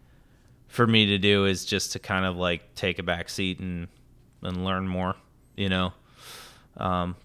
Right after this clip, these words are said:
clearly I'm not where I wanna be right now, and I don't think anybody is, um, but I think the best way to combat that is to just get smarter and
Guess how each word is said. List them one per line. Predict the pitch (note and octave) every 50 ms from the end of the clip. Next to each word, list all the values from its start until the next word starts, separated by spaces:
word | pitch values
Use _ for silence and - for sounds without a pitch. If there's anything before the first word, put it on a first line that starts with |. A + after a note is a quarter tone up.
| _ _ -
clearly | - B2 B2+ B2+ B2+ B2 A#2+
I'm | A#2+ A#2
not | A#2 A2+ A2+ G#2+
where | A2 A2+ G#2+ G#2+
I | A2
wanna | A2 A2 A2 G#2+ G#2
be | F#2+ A2+ A2 G#2+
right | G#2 G#2 G#2 G2+ G2+
now, | G#2 G#2+ G#2+ G#2 G#2
and | G2+ G2
I | F#2+
don't | F#2+ G2 F#2 -
think | - G2 F2+ -
anybody | F2+ F#2+ G2+ G2+ F#2+ G#2+ G#2+ A2 G#2+ A2
is, | A2+ A2+ A2+ - - - - - - -
um, | F#2+ F#2 F2+ F2 F2 E2+ E2+ F2 - -
but | - F2+ F2 F2 - - - _ _ _ _ - - - - - _ _ _ _ - - - - -
I | - F#2 F#2 G2
think | - - - G#2 G2 F#2 - - - -
the | A2 G2
best | - G2+ F#2+ - - -
way | G#2 F#2 F#2
to | F#2 F#2
combat | - - G#2 F#2+ F2+ G2 G2 G2 F#2 - -
that | G2+ F#2 F#2 F2+
is | F#2 F2+ - -
to | - - F#2+
just | - - - - -
get | G2+ - - -
smarter | - - - G2 F#2 F2+ F2 F2+ F2+ F#2
and | F#2 F#2+ F#2+